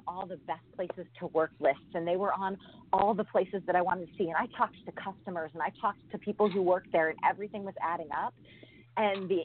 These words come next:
interview and the application, everything was simple. It, the friction was where the friction needed to be. And I got there, they onboarded me like, like a champ, and I quit nine months later.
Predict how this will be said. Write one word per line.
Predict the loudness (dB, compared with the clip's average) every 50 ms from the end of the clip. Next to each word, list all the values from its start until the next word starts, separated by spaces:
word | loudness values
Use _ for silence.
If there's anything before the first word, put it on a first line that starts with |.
| -2 -4
interview | -4 -2 -4 -4 -2 -2 -2 -2 -2
and | -4 -6 -8
the | -10 -10 -6 -4
application, | -4 -4 -4 -8 -4 -2 -4 -4 -4 -6 -8 -2 0 2
everything | 2 2 0 -4 -6 -6 -6
was | -6 -6 -8 -10 -8 -6
simple. | -6 -6 -4 -2 0 0 0 -2 -4 -10 -20 -12 -4 -2
It, | -2 0 0
the | -2 -2 0
friction | -2 -2 -2 -2 -4 -8 -6
was | -6 -4 -2
where | -2 -2 -2
the | -4 -6 -6
friction | -6 -6 -6 -6 -8 -8
needed | -6 -6 -6 -8 -8
to | -6 -4
be. | -4 -4 -4 -6 -12 -20 -20 -20 -20 -20 -20 -20 -20 -20 -20 -20 -20 -20 -20 -20 -20 -20 _ -20 -20 -20 -20 -20 -20 -8 -4 0
And | 2 4 4 4 4 4 2
I | 2 2
got | 2 2 2 0 2 2
there, | 0 0 2
they | 0 0 0
onboarded | 0 0 0 0 0 -2 -2 -2 -4 -6 -6
me | -4 -4 -2
like, | -4 -4 -6 -8 -8 -6
like | -6 -6 -4 -6
a | -10 -12 -6
champ, | -4 -2 0 0 -2 -2 -4 -8 -8 -6
and | -2 0 0
I | 0
quit | 0 0 0 0 0
nine | 0 -2 -2 -2
months | -4 -6 -6 -6
later. | -6 -6 -4 -4 -4 -4